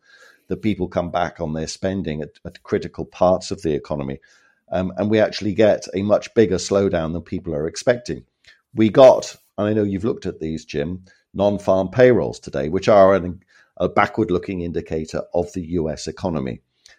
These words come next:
And I think you're about to tell me that they didn't indicate much of a slowdown there.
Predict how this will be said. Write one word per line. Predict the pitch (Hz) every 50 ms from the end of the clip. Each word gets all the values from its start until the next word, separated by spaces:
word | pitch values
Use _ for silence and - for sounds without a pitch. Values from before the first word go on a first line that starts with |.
| _ _
And | - 85
I | 87
think | 85 117 117 104
you're | 104 92
about | 82 90 85 -
to | - -
tell | - 82 82
me | 87 85
that | 78 82 -
they | - 82
didn't | 80 104 98 82 80 -
indicate | 92 87 90 80 - 85 78 -
much | 85 80 -
of | 78 78
a | 82
slowdown | - - 87 82 80 78 82 82 80 76 78
there. | 92 117 120 110 85 69